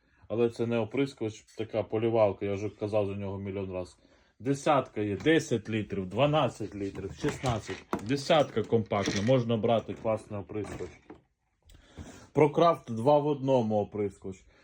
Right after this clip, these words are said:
Нова, хай буде польський, як ви хочете чути польський, хай буде польський Нова. Тисяча чотириста гривень, недорогий оприскувач, шістнадцять літрів, це перша ціна.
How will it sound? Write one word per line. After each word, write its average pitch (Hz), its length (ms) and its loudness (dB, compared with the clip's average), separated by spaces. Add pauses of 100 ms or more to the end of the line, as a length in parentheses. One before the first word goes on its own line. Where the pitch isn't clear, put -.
(300)
Нова, 135 600 4
хай 135 180 2
буде 127 300 0
польський, 131 560 0
як 113 180 -10
ви 120 60 -8
хочете 127 520 -8
чути 123 300 -6
польський, 139 460 -4
хай 113 180 -2
буде 110 220 -6
польський 120 480 -4
Нова. 104 300 -6
Тисяча 143 460 -6
чотириста 135 520 0
гривень, 131 360 4
недорогий 120 520 0
оприскувач, 123 540 -2
шістнадцять 120 640 -6
літрів, 98 320 -8
це 104 200 -12 (300)
перша 127 360 -2
ціна. 113 440 -4